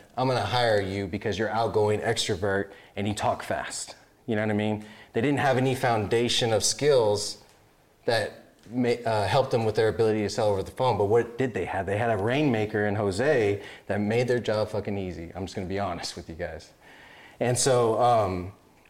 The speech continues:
and it, it's the same thing with, uh, the break free guys at, um, Ryan's office. Like, he makes their job easier 'cause of the machine that he's built, you know?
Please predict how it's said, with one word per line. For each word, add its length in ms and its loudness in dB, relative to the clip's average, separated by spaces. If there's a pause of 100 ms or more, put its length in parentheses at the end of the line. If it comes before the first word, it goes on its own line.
(120)
and 100 0
it, 240 2
it's 100 4
the 80 2
same 280 2
thing 260 2
with, 240 0
uh, 360 2
the 140 -4
break 240 0
free 160 -4
guys 440 -4 (160)
at, 360 -4 (200)
um, 520 -6 (140)
Ryan's 400 0
office. 460 -10 (600)
Like, 160 -2
he 180 2
makes 420 2
their 200 2
job 360 2
easier 320 2
'cause 100 0
of 60 0
the 60 0
machine 560 0
that 120 -2
he's 220 -8
built, 400 -6 (100)
you 120 -2
know? 260 0